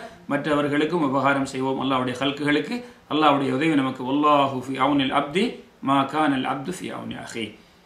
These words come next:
அல்லாஹு தஆலா அவனுடைய உதவி இருந்து கொண்டே இருக்கும். ஒரு அடியான் அல்லாஹ்வுடைய அந்த ஹல்குகளுக்கு உதவி செய்யும் வரை அல்லாஹ் என்னையும் உங்களையும் அப்படிப்பட்ட நல்லவர்களாக ஆக்கி அருள்வானாக.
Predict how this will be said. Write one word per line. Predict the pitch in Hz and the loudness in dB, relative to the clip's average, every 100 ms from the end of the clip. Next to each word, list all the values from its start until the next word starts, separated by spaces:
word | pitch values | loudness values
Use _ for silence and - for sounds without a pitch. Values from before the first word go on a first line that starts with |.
| _ _ _ _ _ - | _ _ _ _ _ -2
அல்லாஹு | 143 160 151 | 6 6 6
தஆலா | 151 139 151 170 208 - - - _ _ _ - | 0 2 4 6 4 -2 -14 -20 _ _ _ -8
அவனுடைய | - 147 139 | -2 0 2
உதவி | 156 165 | 2 4
இருந்து | 160 185 180 | 4 6 6
கொண்டே | 180 180 | 6 6
இருக்கும். | 180 175 247 254 - - | 6 4 4 4 0 0
ஒரு | 143 | 4
அடியான் | 151 170 196 247 - - - | 6 6 6 6 0 -12 -6
அல்லாஹ்வுடைய | 147 160 147 139 | 2 4 4 2
அந்த | 131 131 131 | 0 0 -2
ஹல்குகளுக்கு | 127 175 170 165 151 151 | 0 0 0 2 2 0
உதவி | 156 151 | -2 -2
செய்யும் | 143 127 117 | -2 -4 -6
வரை | 117 | -6
அல்லாஹ் | 127 139 135 | -2 0 0
என்னையும் | 127 120 | 0 -2
உங்களையும் | 120 131 185 - - - - | -2 -2 -2 -4 -14 -20 -14
அப்படிப்பட்ட | 131 139 131 123 | -6 -4 -4 -4
நல்லவர்களாக | 120 127 120 117 117 | -4 -2 -4 -4 -4
ஆக்கி | 117 - 123 | -4 -6 -8
அருள்வானாக. | 120 113 110 110 | -6 -6 -6 -8